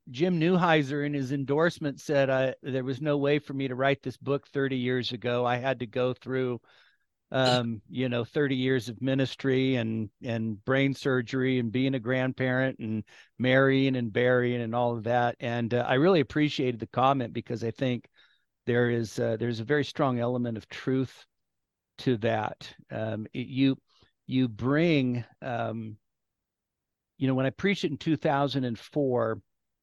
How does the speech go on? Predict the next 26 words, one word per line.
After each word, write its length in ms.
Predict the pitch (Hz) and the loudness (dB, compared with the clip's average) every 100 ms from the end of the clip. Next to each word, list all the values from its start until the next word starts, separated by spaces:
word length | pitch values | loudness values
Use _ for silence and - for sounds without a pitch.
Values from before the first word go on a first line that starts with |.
| _ | _
it 160 | 135 127 | -2 0
was, 340 | 131 120 - | 0 -2 -2
uh, 200 | 120 117 | -2 0
it 60 | 127 | -2
was 180 | 123 117 | -4 -4
a 40 | |
very, 360 | 113 143 147 117 _ _ _ _ - | 2 4 4 0 _ _ _ _ -20
uh, 40 | 139 - | -18 -14
it, 160 | 139 - _ _ _ - | -14 -14 _ _ _ 0
thematically 720 | 160 156 180 190 - 131 120 | 4 6 6 4 2 0 -2
the 80 | 117 | -2
same, 380 | - 135 110 | -2 0 -2
but 140 | 101 127 | -2 0
it, 100 | 127 | 0
it, 180 | - 139 - _ - | -2 -4 -6 _ -2
but 160 | 131 - _ _ _ | -2 -4 _ _ _
the 120 | - 117 _ | -12 -12 _
difference 720 | 175 180 - 147 127 - - - | 2 2 2 -2 -2 -10 -18 -6
in 320 | 143 131 123 - | -2 0 -2 -2
almost 340 | 135 131 - | -2 -2 -6
twenty 280 | - 147 135 | -6 -4 -2
years, 540 | 127 131 127 - - - _ _ _ _ _ - | 0 -2 -2 -8 -14 -20 _ _ _ _ _ -4
I 120 | 123 | -2
would 180 | 120 107 | -2 -6
say 380 | - 123 123 110 | -2 0 0 -2
that 320 | 127 120 120 | 0 2 2